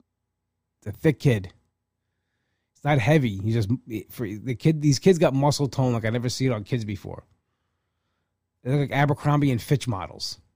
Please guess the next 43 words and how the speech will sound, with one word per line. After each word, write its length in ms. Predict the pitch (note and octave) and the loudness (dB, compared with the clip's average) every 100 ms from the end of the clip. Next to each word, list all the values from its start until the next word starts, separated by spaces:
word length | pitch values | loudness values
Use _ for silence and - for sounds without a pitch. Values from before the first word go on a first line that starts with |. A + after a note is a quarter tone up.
| _ - | _ -12
Six 300 | - C3 - | -4 -2 0
packs. 580 | - G#2 G2 - - - _ _ _ _ _ _ _ _ - - _ _ _ _ _ _ _ _ A#2+ G2+ | 0 0 -4 -6 -10 -12 _ _ _ _ _ _ _ _ -20 -20 _ _ _ _ _ _ _ _ -20 -12
Cut. 280 | - B2 - _ _ _ _ _ _ _ _ _ _ _ _ _ _ _ _ _ _ _ _ _ _ _ _ _ _ _ | -6 -6 -6 _ _ _ _ _ _ _ _ _ _ _ _ _ _ _ _ _ _ _ _ _ _ _ _ _ _ _
And, 560 | A#2+ A#2 A#2 A#2 A2+ A#2+ | 0 2 2 2 0 -2
uh, 540 | A#2+ A2+ A2 A2 A2 | 0 0 0 0 -2
it's, 640 | A2 G2 A2+ A#2+ - - - | -2 -4 -4 -4 -4 -6 -4
it's 180 | D#3+ D3+ | -4 -2
fun. 380 | E3+ F#3+ A#3 A#2+ | 0 2 2 -2
I 80 | - | -2
got, 220 | B2 C3 | -2 0
you 80 | C#3+ | 0
know, 280 | C3+ D3+ E3 G2+ | 2 2 -2 -4
I 60 | |
was 100 | A#2 | -4
pushing 320 | - D#3 - | 2 2 4
my 120 | D3 C3+ | 4 4
niece 260 | D3 A#2+ | 4 2
Lydia 280 | C3+ D3 D#3 | 2 4 4
on 140 | C#3 | 4
the, 100 | C3 G#2 | 2 0
on 140 | A2+ | -4
the 60 | G#2+ | -4
swings 440 | - F3 F#3+ G3 | -2 0 2 0
for 120 | - | 0
a 60 | F3+ | 0
while 400 | E3+ E3 E3 E3+ | 0 0 0 0
in 60 | A#2 | -2
the 100 | F2+ | -4
hot 260 | C3 C3+ | -4 -4
sun. 520 | - D#3 C#3 D3+ E3 - _ _ _ _ _ _ - | -2 0 2 2 0 -6 _ _ _ _ _ _ -6
I 80 | |
was 120 | A2 G#2+ | -4 -2
sweating, 460 | B2+ C#3+ F#3+ D#3+ | 0 4 6 6
but 140 | C3+ C3 | 4 2
it's 160 | B2 | 2
something 260 | D3 C#3+ C#3 | 0 2 4
I 60 | |
wouldn't 200 | B2+ C3 | 4 6
have 80 | C3+ | 4
been 120 | C3 | 4
able 180 | C3 B2 | 2 0
to 80 | A#2+ | -2
do. 360 | A2 C#3 E3 | 0 2 2